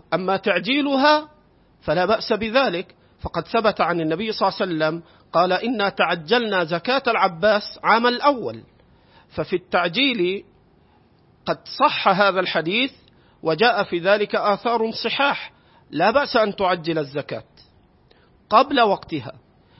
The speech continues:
وأما أن تؤخرها فلا يجوز،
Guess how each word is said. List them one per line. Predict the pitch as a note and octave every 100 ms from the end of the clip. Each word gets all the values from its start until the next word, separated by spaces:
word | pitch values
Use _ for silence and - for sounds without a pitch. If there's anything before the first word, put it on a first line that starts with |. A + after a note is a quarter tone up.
| _
وأما | - D#3 B3 C#4 C4 B3+ A#3+
أن | G#3+ B3 D4+ -
تؤخرها | A#3+ G#3 - G#3 F#3 E3+ D#3 F3+ B3 - _ _ _ _
فلا | _ D#3 G#3
يجوز، | B3 B3 A3+ F#3